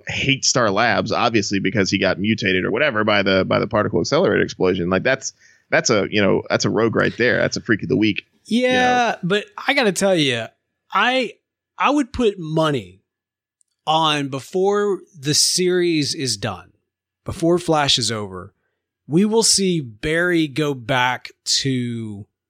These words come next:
Speaker 2: to the day that he became the Flash. And I, I think there's an opportunity in that for him to actually, like, hide out in the protest,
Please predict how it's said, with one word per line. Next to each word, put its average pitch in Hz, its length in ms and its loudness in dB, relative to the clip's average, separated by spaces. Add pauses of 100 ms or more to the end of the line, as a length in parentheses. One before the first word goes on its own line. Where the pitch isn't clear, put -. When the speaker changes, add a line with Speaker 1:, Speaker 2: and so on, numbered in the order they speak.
(880)
Speaker 2:
to 160 220 4
the 135 120 -2
day 127 280 0
that 117 180 -6
he 127 120 -2
became 117 320 -4
the 104 100 -8
Flash. 95 600 -4 (1080)
And 151 480 2 (100)
I, 160 200 0
I 175 100 2
think - 320 -2
there's 196 220 0
an 196 40 0
opportunity 120 1080 -2 (340)
in 196 240 2
that 151 340 0
for 147 100 -4
him 170 140 2
to 165 140 -4
actually, 151 320 0
like, 135 180 -2
hide 139 320 -2
out 127 180 0
in 117 100 -4
the 104 60 -8
protest, - 720 -4